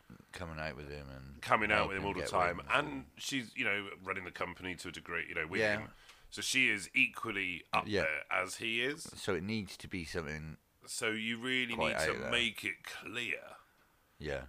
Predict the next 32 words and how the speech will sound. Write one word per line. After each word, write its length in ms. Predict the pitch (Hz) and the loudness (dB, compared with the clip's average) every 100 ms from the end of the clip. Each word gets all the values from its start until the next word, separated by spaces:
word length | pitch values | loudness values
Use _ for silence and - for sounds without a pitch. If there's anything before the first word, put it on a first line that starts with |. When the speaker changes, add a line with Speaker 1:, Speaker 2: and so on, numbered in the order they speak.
| 85 | -8
Speaker 2:
<laughs> 140 | 123 110 | -4 6
No, 240 | 131 131 | 8 8
no, 40 | 117 | 6
okay, 260 | 117 107 95 | 4 2 2
no, 180 | 104 110 | 2 4
no, 100 | 92 | 4
no, 120 | 78 | 0
no, 80 | 67 | -4
no. 160 | 60 62 | -8 -2
She 160 | - | 4
Speaker 1:
Uh, 80 | 92 | 4
Speaker 2:
is, 100 | 90 - | 6 4
Speaker 1:
I'm 120 | 90 | 4
Speaker 2:
she's 100 | 95 | 6
Speaker 1:
not 100 | 95 | 4
Speaker 2:
a 40 | |
heel 160 | 98 82 | 4 4
Speaker 1:
doing, 100 | 73 | 2
she's 220 | 65 65 | -2 0
Speaker 2:
now. 80 | 95 | 2
Speaker 1:
not 100 | 82 | 0
doing 180 | 92 82 | 0 0
that. 180 | 71 64 | 0 -2
She's 200 | 85 80 | -4 0
a 60 | |
heel 340 | 85 92 76 69 | 4 4 4 0
now. 140 | 73 71 | -4 6
Speaker 2:
Yeah, 180 | 110 101 | 10 10
yeah, 100 | 80 | 8
Speaker 1:
This, 80 | 78 | 4
Speaker 2:
this 120 | 92 | 0
is, 160 | 95 | -4